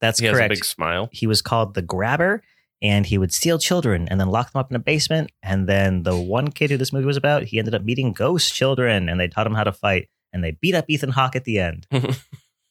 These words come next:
Speaker 1: It was actually pretty good. It was directed by Scott Derrickson, who is, uh, I mentioned him in the V H S eighty-five? The newest V H S. He did a segment
Speaker 2: Yeah,
Speaker 1: that I really
Speaker 2: eighty.
Speaker 1: liked.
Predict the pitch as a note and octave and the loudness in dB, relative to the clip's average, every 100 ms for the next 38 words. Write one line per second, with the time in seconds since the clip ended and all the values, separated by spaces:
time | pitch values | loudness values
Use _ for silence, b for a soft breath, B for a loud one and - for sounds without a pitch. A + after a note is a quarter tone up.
0 | - D3+ A3 A3+ G#3+ F#3 D#3+ F3 D3 A#2 | -4 0 2 2 2 0 0 0 2 2
1 | G2 G#2 G#2+ B2 C3+ - B2 - C3+ C#3 | 4 4 2 0 0 0 0 0 -2 0
2 | A2+ G#2 G#2+ - B2 C3+ B2 G#2+ G#2 G2+ | 0 0 0 0 0 2 0 2 2 2
3 | G2+ G2 F#2 F#2+ G2 - - F#2+ F#2 G#2+ | 2 2 0 0 -2 -4 -8 -4 -2 0
4 | G#2+ G#2 F#2+ G#2+ G2+ G2 F#2+ F#2+ F#2+ F#2+ | 0 -2 0 0 2 2 2 0 0 -2
5 | - G2+ G2 - G2+ G2 F#2+ F#2+ F#2+ F#2+ | 0 0 0 -2 -4 -2 -2 -2 -4 -2
6 | F#2+ F#2+ - - E3+ D4+ F#4+ - _ _ | -4 -6 -10 -8 -4 -2 -2 -6 _ _
7 | _ _ _ _ _ _ _ A#2 C#3+ C#3+ | _ _ _ _ _ _ _ 0 4 4
8 | A#2 A2 G2 F2+ F#2 F2+ G2+ F#2+ F2+ G2+ | 2 0 0 2 0 0 0 0 2 0
9 | D#2 G2 F#2 F#2 F#2 G#2 G#2+ A2+ - | 0 0 2 2 2 2 2 0 -6